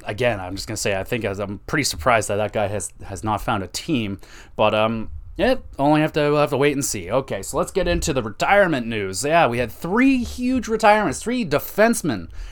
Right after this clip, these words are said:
three big defensemen retirements. One coming as a surprise, the other two not so much.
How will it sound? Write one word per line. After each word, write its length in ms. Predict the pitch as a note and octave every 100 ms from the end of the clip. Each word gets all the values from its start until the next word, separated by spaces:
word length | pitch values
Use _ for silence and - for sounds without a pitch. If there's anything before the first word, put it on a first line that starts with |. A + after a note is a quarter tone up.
| - -
three 160 | B3
big 240 | E3+ G3 E3+
defensemen 540 | - E3+ E3 D3 A2
retirements. 720 | G#2+ B2+ C#3 C3+ A2 - - - - - - - - -
One 260 | B2+ D#3+ G3+
coming 260 | G#3+ F#3
as 100 | F3
a 40 | D3+
surprise, 460 | - D#3 C#3+ C#3+
the 60 | B2+
other 120 | B2
two 160 | B2+ B2
not 240 | A2+ A2
so 240 | - G#2 F#2+
much. 600 | G2 B2 E2 G2 -